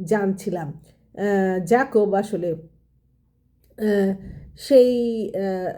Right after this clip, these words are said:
একটু ছলচাতুরি করে তার মায়ের, আহ, কারণে ছলচাতুরি করে ভাই, বড় ভাইকে, আহ, ঠকিয়ে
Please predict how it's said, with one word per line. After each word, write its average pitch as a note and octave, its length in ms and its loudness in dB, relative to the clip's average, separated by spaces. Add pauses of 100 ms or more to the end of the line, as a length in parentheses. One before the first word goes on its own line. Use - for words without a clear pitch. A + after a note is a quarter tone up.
(140)
একটু - 300 -8
ছলচাতুরি B3+ 640 0
করে A3+ 260 6
তার A3 200 -2
মায়ের, G#3 540 2
আহ, G#3+ 680 -4
কারণে A#3 480 2
ছলচাতুরি A3+ 540 -2
করে A3+ 200 4
ভাই, F#3+ 340 -4
বড় G3+ 240 -2
ভাইকে, G#3 320 -2
আহ, - 640 -2
ঠকিয়ে A3+ 580 2